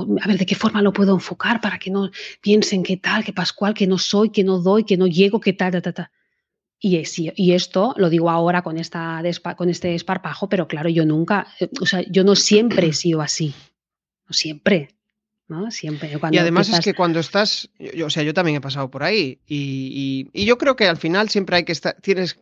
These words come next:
Speaker 2: cuando tienes ese, ese defecto o lo, o, o esa característica en tu persona, tienes que siempre estar trabajándolo, ¿no? Para no desalinearte de tu centro,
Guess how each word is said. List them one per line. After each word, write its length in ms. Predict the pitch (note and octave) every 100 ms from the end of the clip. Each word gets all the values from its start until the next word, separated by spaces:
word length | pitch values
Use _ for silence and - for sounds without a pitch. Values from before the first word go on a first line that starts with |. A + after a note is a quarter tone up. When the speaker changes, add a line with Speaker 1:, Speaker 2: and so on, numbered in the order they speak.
| _
Speaker 2:
cuando 260 | - D3+ D3
tienes 240 | F#3+ G3
ese, 300 | F#3 E3 E3 -
ese 560 | D3 - C#3 C3 A2
defecto 600 | A2 - E3 F3 F3+ A#3 -
o 400 | - C#3 C3 C3
lo, 80 | C3 C3
o, 640 | - C#3 B2+ G#2 A2+ A2
o 60 | C#3+
esa 300 | D3+ D#3 D3
característica 760 | C#3+ C#3+ - D3 E3+ - D3+
en 200 | C#3+ C#3+ C3+
tu 120 | C#3
persona, 480 | C#3 - G3 G3+ B3+ - - - _
tienes 240 | - E3+ F3+
que 80 |
siempre 200 | F#3 F#3+
estar 200 | F3 F#3+
trabajándolo, 600 | - D#3 C#3+ E3 D3 B2+
¿no? 120 | C#3+ F#3+
Para 180 | C#3+ C#3
no 160 | D#3+
desalinearte 720 | F3 F#3 E3+ E3+ E3+ E3+ F#3+
de 100 | E3
tu 120 | D3
centro, 420 | D3 D#3 C#3 D3